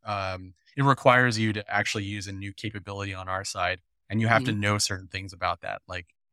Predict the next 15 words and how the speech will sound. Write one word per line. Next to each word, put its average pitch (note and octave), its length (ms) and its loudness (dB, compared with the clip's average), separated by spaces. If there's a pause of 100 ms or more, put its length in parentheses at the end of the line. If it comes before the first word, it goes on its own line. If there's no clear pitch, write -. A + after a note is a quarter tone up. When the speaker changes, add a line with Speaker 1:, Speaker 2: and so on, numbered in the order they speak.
(180)
Speaker 1:
uh, F#2 160 -6
you G2+ 120 -2
have A2 140 -2
to G2+ 60 2
have F#2+ 300 0 (160)
the G2 220 -6
LaunchDarkly G2+ 560 0
Relay A#2+ 220 6
proxy, A2 420 0
the G#2 80 -12
microservice G2 640 -8
installed F#2+ 400 -10
on F#2+ 120 -10
your F#2+ 180 -8
end. F#2 300 -8